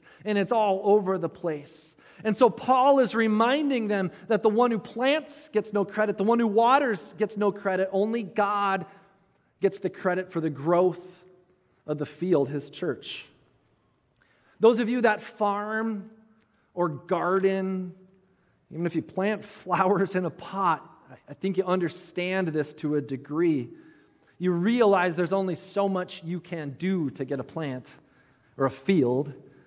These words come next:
for that matter, to grow. Yes, there's human effort involved. You can tend to the soil and you have to plant the seed. But at the end of the day, you can't force the sky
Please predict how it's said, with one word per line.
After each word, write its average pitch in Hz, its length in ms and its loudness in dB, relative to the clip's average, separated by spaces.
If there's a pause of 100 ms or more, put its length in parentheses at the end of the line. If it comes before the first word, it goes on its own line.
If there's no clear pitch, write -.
(180)
for 127 100 -4
that 127 160 0
matter, 123 200 -2
to 117 120 -10
grow. 113 560 -4
Yes, 160 240 -2
there's 139 320 -4 (240)
human 208 420 2
effort 196 540 -2 (420)
involved. 156 880 -2
You 151 80 -2
can 147 240 -8 (220)
tend 185 500 -6
to 175 120 -6
the 147 100 -10
soil 185 680 2
and 180 100 -4
you 160 60 -6
have 180 280 -4
to 170 60 -6
plant 202 600 -6
the 147 80 -8
seed. 208 720 -6 (2000)
But 180 120 2
at 190 80 2
the 190 120 -6
end 220 220 0
of 185 60 2
the 175 80 2
day, 190 180 2
you 185 140 0
can't 185 340 -4
force 170 300 -4
the 151 100 -14
sky 156 720 -6